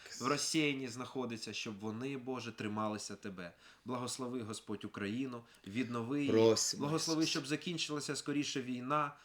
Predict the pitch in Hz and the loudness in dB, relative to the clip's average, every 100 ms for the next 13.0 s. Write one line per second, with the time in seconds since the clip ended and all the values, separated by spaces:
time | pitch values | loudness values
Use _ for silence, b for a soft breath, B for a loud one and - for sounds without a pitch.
0 | b b 110 156 117 113 143 135 - 123 | b b 2 6 8 6 4 0 -2 -6
1 | - 110 143 165 156 139 120 123 160 165 | -6 -2 0 0 0 -2 -6 -2 -2 -2
2 | 147 135 - 113 - 143 147 160 156 135 | -4 -4 -6 -8 -2 0 2 2 0 -2
3 | - 135 143 185 - 135 113 120 120 131 | -4 -2 0 0 -2 -6 -6 -6 -2 0
4 | 123 110 b b 117 - 135 131 113 - | -2 -8 b b -6 -2 0 2 0 -4
5 | 175 180 - 127 - 107 117 120 120 104 | -4 -6 -6 -8 -6 -6 -4 -6 -6 -6
6 | 113 110 104 - 120 113 120 107 104 98 | -4 -4 -6 -8 0 6 6 4 -2 -4
7 | 92 95 - - 120 127 120 104 113 123 | -6 -10 -8 -8 -6 -4 -4 -6 -4 2
8 | 151 139 123 113 B B B 117 156 151 | 2 2 -6 -10 B B B -4 -4 -2
9 | 160 147 - 151 139 107 117 135 - 127 | -2 -4 -2 -2 4 6 6 4 0 -2
10 | 131 127 117 123 127 117 113 117 - 120 | -4 -4 -4 -2 -2 -2 -4 -8 -8 -8
11 | 143 143 127 117 b b - 170 160 151 | -4 -4 -4 -10 b b 0 2 2 0
12 | 147 - 143 143 135 127 127 - 117 | 0 -2 -2 -2 -2 -4 -8 -8 -8